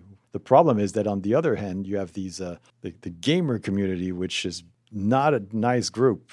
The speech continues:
you know, not at all. They're just about as the, uh, just about as evil as the, as, as the, I guess, the corporate magnates, as what you can imagine. They want the peop-, the developers to work as hard as they can so that they can get their pretty game come out,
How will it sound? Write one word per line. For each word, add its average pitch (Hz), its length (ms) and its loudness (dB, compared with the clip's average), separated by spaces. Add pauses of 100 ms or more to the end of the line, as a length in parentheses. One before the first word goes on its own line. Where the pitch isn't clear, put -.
you 104 60 -8
know, 92 140 -6
not 107 260 0
at 110 140 2
all. 110 180 2
They're 101 160 -2
just 107 300 -4
about 104 260 4
as 92 260 -2
the, 90 260 -6
uh, 82 140 -8 (380)
just - 260 -8
about 120 220 0
as 95 220 -2
evil 107 340 0
as 90 200 -2
the, 92 280 -12
as, - 400 -16 (100)
as 95 140 -14
the, 92 160 -8
I 98 60 -8
guess, 101 180 -8
the 98 100 -10
corporate 101 420 -4
magnates, 92 420 -4
as 90 160 -8
what 98 120 -4
you 90 100 -6
can 98 140 -6
imagine. 87 460 -4
They 104 140 -2
want 113 320 -2
the 90 120 -12 (120)
peop-, 104 240 -8
the 95 80 -12
developers 92 580 -2
to - 100 -10
work 101 220 -4
as 95 100 -4
hard 120 280 -2
as 131 100 0
they 127 140 -2
can 117 280 0
so 101 180 -6
that 95 140 -2
they 107 120 -4
can 127 160 -6
get 110 180 -2
their 98 140 -4
pretty 123 360 -6
game 110 520 -2
come 110 160 -4
out, 101 180 -4